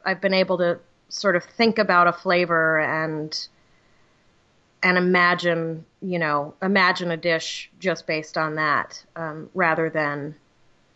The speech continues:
looking in a, looking in a cookbook.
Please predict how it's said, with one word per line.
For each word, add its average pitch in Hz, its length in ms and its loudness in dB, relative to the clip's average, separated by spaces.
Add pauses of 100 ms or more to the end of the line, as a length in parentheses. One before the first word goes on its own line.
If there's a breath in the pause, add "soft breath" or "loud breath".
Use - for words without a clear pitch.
(680)
looking 180 400 0
in 151 80 -2
a, 147 200 -2 (1000)
looking 202 380 2
in 160 40 -2
a 156 60 -2
cookbook. - 640 -8